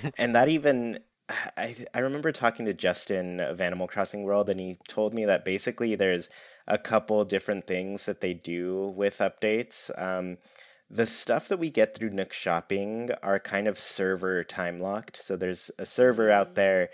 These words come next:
Speaker 1: Mm.
Speaker 2: that's keeping track of the time. And when we reach a certain day, it's like, "Okay, you can access that stuff now." So I kinda wonder if the Halloween things like that,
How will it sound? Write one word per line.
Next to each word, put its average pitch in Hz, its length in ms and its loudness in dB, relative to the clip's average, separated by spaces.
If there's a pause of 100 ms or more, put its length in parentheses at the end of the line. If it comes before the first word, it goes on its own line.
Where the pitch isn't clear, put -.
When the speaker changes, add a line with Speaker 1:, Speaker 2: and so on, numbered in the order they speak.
(120)
Speaker 1:
Mm. 127 260 -8
Speaker 2:
that's 95 220 2
keeping 110 380 -2
track 98 300 4
of 101 80 2
the 92 80 2
time. 90 640 2
And 92 260 -6
when 104 540 0
we 104 160 -4
reach 98 400 -4
a 104 40 -4
certain 95 440 -2
day, 92 320 4
it's - 180 -2
like, 90 240 0
"Okay, 95 260 2
you 90 160 -4
can 98 200 -4
access 90 420 -2
that 85 300 -2
stuff - 340 -4
now." 98 240 -4
So 107 140 -2
I 92 80 0
kinda 110 220 -2
wonder 98 440 0
if - 160 -6
the 92 120 -2
Halloween 95 500 -2
things 107 320 -2
like 87 220 -2
that, 90 500 -2